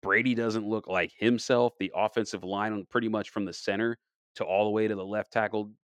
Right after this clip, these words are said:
Donovan Smith's kinda picked it back up to his usual self. But that interior of the offensive line is, you can just tell. Brady is not as comfortable to stand in there strong and use just those subtle pocket movements to avoid the pass rush.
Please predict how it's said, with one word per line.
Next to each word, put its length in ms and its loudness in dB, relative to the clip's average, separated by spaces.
Donovan 260 2
Smith's 240 0
kinda 160 0
picked 200 -6
it 40 -10
back 180 0
up 120 -4
to 80 -4
his 140 -6
usual 300 -6
self. 300 -2
But 100 -4
that 160 2
interior 480 2
of 60 6
the 80 0
offensive 400 -4
line 420 -2
is, 280 -8
you 100 0
can 80 -2
just 180 -4
tell. 380 0
Brady 340 4
is 140 -2
not 380 0
as 160 -4
comfortable 400 -6
to 40 -6
stand 400 -6
in 120 -10
there 160 -4
strong 400 -4
and 140 -6
use 220 -4
just 240 -6
those 200 -6
subtle 280 0
pocket 400 -8
movements 420 -10
to 160 -8
avoid 380 -4
the 80 -18
pass 320 -6
rush. 240 0